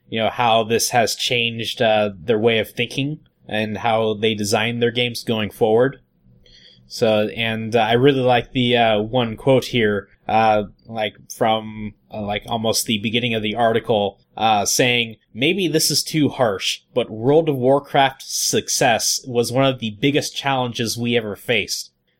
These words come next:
So, um, I don't have a reference. I can't find it anywhere. But I remember reading that, you know, when they were, you know, developing it, you know,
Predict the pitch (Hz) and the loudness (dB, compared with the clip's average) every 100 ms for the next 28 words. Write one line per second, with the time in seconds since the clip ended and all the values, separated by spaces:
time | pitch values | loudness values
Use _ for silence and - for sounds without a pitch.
0 | _ - 123 110 107 98 - _ 113 113 | _ -2 2 4 2 0 -12 _ -2 0
1 | 113 110 104 107 _ _ - 120 107 202 | 0 -2 -4 -10 _ _ -6 -4 -2 -4
2 | - 208 170 131 110 110 135 143 127 113 | 0 0 0 -2 -6 0 0 2 -4 -4
3 | - 120 - 170 - 156 151 120 - 131 | -2 -4 -2 -6 -4 -6 -4 -6 -6 -4
4 | 131 120 104 90 90 _ _ - 123 131 | -2 0 0 -2 -6 _ _ 0 2 4
5 | 127 131 165 156 131 110 127 143 135 117 | 2 0 0 0 0 0 0 2 2 0
6 | 113 113 117 113 - - 123 113 120 117 | -4 0 0 0 -4 -6 -2 0 0 0
7 | 123 120 120 113 110 104 120 113 110 98 | 0 2 2 2 0 -4 -8 -4 -2 -2
8 | - - 120 117 131 139 135 120 110 107 | -6 -16 -10 0 2 2 2 0 0 -8
9 | - 117 107 - - 131 113 110 | -4 -4 -2 -6 -6 -4 0 -2